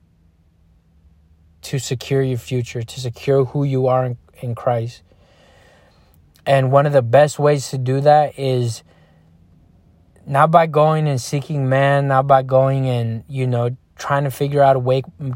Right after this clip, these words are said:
a way to make more money, to make yourself successful, but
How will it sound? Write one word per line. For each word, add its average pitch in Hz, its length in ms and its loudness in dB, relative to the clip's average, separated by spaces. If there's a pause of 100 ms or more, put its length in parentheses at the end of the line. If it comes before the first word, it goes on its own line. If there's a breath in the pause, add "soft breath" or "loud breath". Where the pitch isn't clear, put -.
(120)
a 135 120 -2
way 131 240 2
to 131 160 -10
make 131 260 0
more 135 200 2
money, 131 380 0
to 127 160 -8
make 127 220 -2
yourself 123 320 -2
successful, 127 720 -2 (960 soft breath)
but 131 380 4